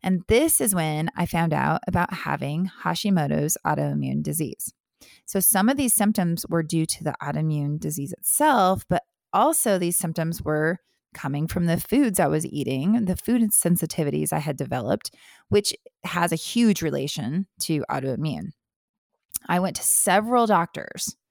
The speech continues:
before I could find one that actually took me seriously. Most doctors that I went to would be like, "Uh, yeah, you're getting older and you exercise a lot. It's time to slow down and, you know, just deal with it. You're getting older.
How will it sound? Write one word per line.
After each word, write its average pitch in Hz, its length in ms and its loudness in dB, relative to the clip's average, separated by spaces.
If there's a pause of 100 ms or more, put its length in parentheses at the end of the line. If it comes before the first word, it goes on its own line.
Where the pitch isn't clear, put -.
(420)
before 185 260 0
I 165 80 2
could 170 140 -6
find 262 340 0
one 196 220 2
that 185 180 -2
actually 302 460 -6
took - 320 -6
me 185 180 0
seriously. - 880 -4 (560)
Most 214 320 2
doctors 196 340 2
that 165 140 0
I 156 60 0
went 151 180 -4
to - 80 -4
would 151 80 -2
be 156 80 2
like, 139 200 -4 (120)
"Uh, 269 580 2
yeah, 175 480 -2
you're 247 160 0
getting 214 420 0
older 214 560 2
and 170 160 -4
you 165 140 -4
exercise 208 540 -2
a 175 40 2
lot. 160 380 2
It's - 160 -4
time 226 160 0
to 214 80 0
slow 185 220 0
down 160 400 0
and, 135 80 -4
you 160 120 -2
know, 160 80 -4
just 175 220 -6
deal 190 160 2
with 160 140 2
it. 143 80 0
You're 143 120 -2
getting 156 260 -4
older. 147 360 -2